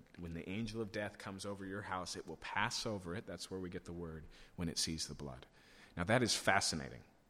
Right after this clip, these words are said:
Okay? There are other places in the plagues where there's a distinction between Israel and Egypt. And so hail falls on the cows of the Egyptians, and Israel's field is totally fine.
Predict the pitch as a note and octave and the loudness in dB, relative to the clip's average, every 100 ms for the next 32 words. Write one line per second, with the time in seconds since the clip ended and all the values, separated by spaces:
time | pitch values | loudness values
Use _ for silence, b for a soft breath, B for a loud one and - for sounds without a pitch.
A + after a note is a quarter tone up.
0 | - - _ - E2 G2 B B D3 F3 | -20 -20 _ -10 -8 -8 B B 12 12
1 | D#3 E3 - D#3+ E3 F#3 D#3+ C3 - B2 | 12 12 10 10 10 6 6 4 6 6
2 | C#3+ C#3+ C3 A#2 A2+ G2+ - A#2+ A#2+ - | 6 6 4 6 2 2 2 2 2 0
3 | F2+ F#2 - F#2+ F#2+ G2 G2+ F#2+ E2+ E2 | -2 -4 -4 -2 -2 -2 -2 -4 -4 -6
4 | E2 B1+ - - b b b b - F#2 | -8 -10 -14 -20 b b b b -4 0
5 | G#2 - A#2 C3 B2+ C3+ C3 B2+ A#2 G#2 | 0 4 8 8 8 8 10 8 6 8
6 | A#2+ B2+ B2+ A#2 A2+ A#2 B2+ - D3+ C#3 | 12 12 10 6 4 4 6 6 6 4
7 | A2 G2 A#2 B2 A#2 G#2+ - - G#2+ F#2+ | 2 4 2 4 2 4 0 2 0 2
8 | F#2 - G#2 F#2+ E2+ - D#2 C#2 D2+ | -2 0 0 0 -4 -4 -6 -6 -10